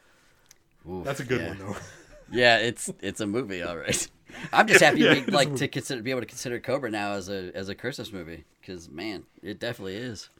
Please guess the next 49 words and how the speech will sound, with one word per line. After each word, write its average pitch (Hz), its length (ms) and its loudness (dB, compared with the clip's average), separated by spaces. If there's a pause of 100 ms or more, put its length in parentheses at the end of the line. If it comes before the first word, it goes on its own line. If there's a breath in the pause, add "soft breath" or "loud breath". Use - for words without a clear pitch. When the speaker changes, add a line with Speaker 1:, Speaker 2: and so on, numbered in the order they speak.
Speaker 2:
I, 143 160 6
I 143 220 4
would 156 120 6
Speaker 1:
Or 208 120 6
Speaker 2:
put 160 80 6
Speaker 1:
Running 160 160 6
Speaker 2:
that 143 80 6
on 143 100 6
Speaker 1:
Scared. 143 240 6
Speaker 2:
the - 40 -10
Speaker 1:
Jesus 170 280 -6
Christ, 170 440 -4
that 170 180 0
is 151 200 -6
what 156 220 -4
a, 143 100 -8 (280)
one 151 260 -4
of 143 80 -4
my 143 140 -2
favorite 139 500 -8
buddy 131 220 -4
cop, 123 300 -4 (220)
uh, 104 200 -4 (440)
movies 120 440 -4
of 107 120 -8
all 117 140 -4
time. 110 440 -8
It 98 80 -18 (280)
takes 135 220 -10
place 139 280 -6
during 107 360 -6
Christmas. - 580 -12
Speaker 2:
Yeah, 156 160 4
so 170 140 0
this 240 160 8
will 131 60 2
Speaker 1:
That - 40 -2
Speaker 2:
shock 202 200 6
Speaker 1:
too - 80 2
Speaker 2:
you. 135 40 4
Speaker 1:
is 123 60 0
a - 20 4
Speaker 2:
I've 139 120 10
Speaker 1:
Christmas 143 120 -2
Speaker 2:
never 170 200 6
Speaker 1:
movie. 165 100 2
Speaker 2:
seen 165 180 0
that 135 160 2
movie. 110 360 -2